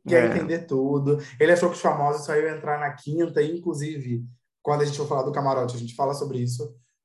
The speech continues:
Speaker 1: porque algumas pessoas realmente vão entrar, então ele ficou tentando decifrar o jogo o tempo todo, e isso tem atraído a atenção das pessoas. Inclusive, ontem, na dinâmica que teve, só com o, o, os pipocas, ele ganhou uma plaquinha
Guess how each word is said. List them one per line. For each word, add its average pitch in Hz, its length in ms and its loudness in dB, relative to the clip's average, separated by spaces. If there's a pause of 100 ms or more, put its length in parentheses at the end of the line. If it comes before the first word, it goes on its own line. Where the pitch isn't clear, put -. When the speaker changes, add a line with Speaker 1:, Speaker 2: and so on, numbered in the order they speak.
(180)
Speaker 1:
porque 139 200 -2
algumas 135 280 2
pessoas 139 300 2
realmente 139 300 -2
vão 135 100 -4
entrar, 139 380 0
então 165 160 -2
ele 151 60 -6
ficou 156 160 -4
tentando 170 320 0
decifrar 175 520 2
o 190 60 4
jogo 170 220 0
o - 40 -20
tempo 160 240 -8
todo, 170 440 2 (420)
e 180 120 -2
isso 190 120 4
tem 196 100 6
atraído 185 340 4
a - 20 2
atenção 185 260 0
das 180 120 -2
pessoas. 170 420 2
Inclusive, 180 840 -2 (340)
ontem, 190 420 4
na 156 100 -2
dinâmica 151 520 -2
que 151 100 -4
teve, 131 580 2 (260)
só 196 460 4
com 185 140 0
o, 135 540 -4
o, 123 100 -10
os - 120 -12
pipocas, 151 580 2
ele 147 140 -2
ganhou 185 280 2
uma 208 160 0
plaquinha 143 600 -6